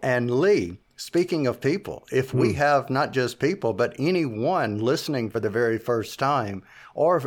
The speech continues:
Speaker 1: if you've been listening to us for years, what do you like to tell people?
Speaker 2: I'd like to tell people, "Welcome aboard," and, and thank you, because obviously there's a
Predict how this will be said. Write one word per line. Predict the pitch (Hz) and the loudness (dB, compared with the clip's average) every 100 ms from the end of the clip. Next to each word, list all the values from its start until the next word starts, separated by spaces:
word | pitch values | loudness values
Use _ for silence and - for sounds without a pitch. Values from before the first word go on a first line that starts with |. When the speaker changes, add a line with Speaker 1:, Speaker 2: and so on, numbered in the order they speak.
| - | -4
Speaker 1:
if | 135 135 | -4 -4
you've | 147 | -2
been | 139 123 | 0 0
listening | 139 139 135 127 | -2 -2 -6 -2
to | 143 | -2
us | 143 139 | 0 -4
for | - 110 | -4 -6
years, | 104 120 147 139 104 92 - - _ - - - - | -4 -6 -2 0 -2 -4 -10 -20 _ -20 -20 -20 -6
what | 233 233 131 | 0 0 0
do | |
you | 123 120 | -2 0
like | 110 101 - | 2 0 -4
to | |
tell | - 107 92 | -6 -2 -2
people? | - 92 - 87 98 _ _ | -2 -8 -8 -18 -20 _ _
Speaker 2:
I'd | 175 190 | -4 0
like | 160 | 0
to | - 110 | -2 0
tell | 127 120 | 2 2
people, | 120 113 113 110 98 | 0 -2 0 -2 -2
"Welcome | 110 180 147 123 | 0 0 0 -2
aboard," | 107 107 95 87 101 | -2 -4 -6 -8 -10
and, | 104 104 101 - _ _ _ _ - | -10 -8 -10 -12 _ _ _ _ -4
and | 127 | -2
thank | 127 240 - | 0 -2 -4
you, | 101 82 | -8 -6
because | 104 123 117 - - - _ _ - | -2 2 4 2 -2 -4 _ _ -4
obviously | 131 139 - 117 | -2 -2 -4 -4
there's | 110 107 104 - - _ _ _ _ | -4 -4 -4 -6 -10 _ _ _ _
a | - | -6